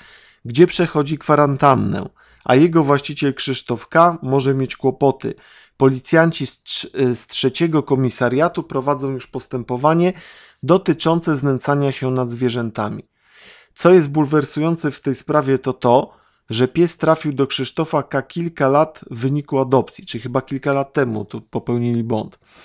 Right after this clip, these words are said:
ze schroniska w Sejnach. Jednak w dwa tysiące siedemnastym roku do tozu zaczęły wpływać sygnały, że zwierzę nie ma dobrych warunków bytowych.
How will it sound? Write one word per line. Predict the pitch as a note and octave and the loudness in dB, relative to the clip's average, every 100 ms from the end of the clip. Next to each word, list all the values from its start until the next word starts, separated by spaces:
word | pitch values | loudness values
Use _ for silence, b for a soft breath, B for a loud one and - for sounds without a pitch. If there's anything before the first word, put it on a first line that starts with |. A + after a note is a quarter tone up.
| B B B - | B B B -10
ze | A2+ E3 | 0 2
schroniska | F3 - D#3+ C#3+ C#3+ - C#3+ | 2 -2 0 0 -2 -2 -2
w | |
Sejnach. | - D3 A#2+ G2+ G#2+ - b b b b | 0 2 2 0 -6 -12 b b b b
Jednak | B2+ C#3 D3 B2+ | 0 2 2 0
w | |
dwa | B2+ E3 | 0 0
tysiące | F3 E3 D#3+ D3+ D3 | 0 -2 -2 -2 -4
siedemnastym | D3 C#3 C#3 C#3 - C3+ | -2 0 0 -2 -2 0
roku | D3 D#3+ D3+ | 0 -2 -2
do | C3+ | 0
tozu | C3 D#3+ D#3 D#3 | 2 0 0 0
zaczęły | C#3 C3 D3 C#3 | 0 0 0 -2
wpływać | B2 D3+ C#3 C3 - | -2 -2 0 0 0
sygnały, | C3 A#2+ B2 A#2 C3+ G3+ B B B B - | -4 0 2 4 2 0 B B B B 0
że | E3 | 2
zwierzę | F3+ D#3+ E3 F3+ | 4 4 6 4
nie | E3+ D#3 | 4 4
ma | D3+ | 2
dobrych | C#3+ D3+ D#3+ C#3+ | 2 0 0 0
warunków | C3+ C3+ C#3 C#3 C3 | 2 2 -2 -6 -4
bytowych. | C3 - C3+ G2+ - _ | -4 2 4 4 -2 _